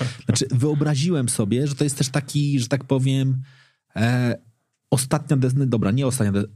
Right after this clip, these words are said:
zajebisty uatrakcyjniarz prezentacji. Znaczy, jestem w stanie sobie naprawdę wyobrazić, że wychodzisz robić prezentację, na, nie wiem, masz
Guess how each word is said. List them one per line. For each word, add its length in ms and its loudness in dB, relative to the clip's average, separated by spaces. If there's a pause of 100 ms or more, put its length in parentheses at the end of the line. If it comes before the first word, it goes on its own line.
(280)
zajebisty 680 0
uatrakcyjniarz 720 0
prezentacji. 600 -2
Znaczy, 180 -2
jestem 120 -2
w 40 -2
stanie 140 0
sobie 120 -4
naprawdę 420 0
wyobrazić, 800 0
że 160 0
wychodzisz 420 0
robić 220 -2
prezentację, 580 0
na, 160 -4
nie 160 -2
wiem, 180 -2
masz 480 -2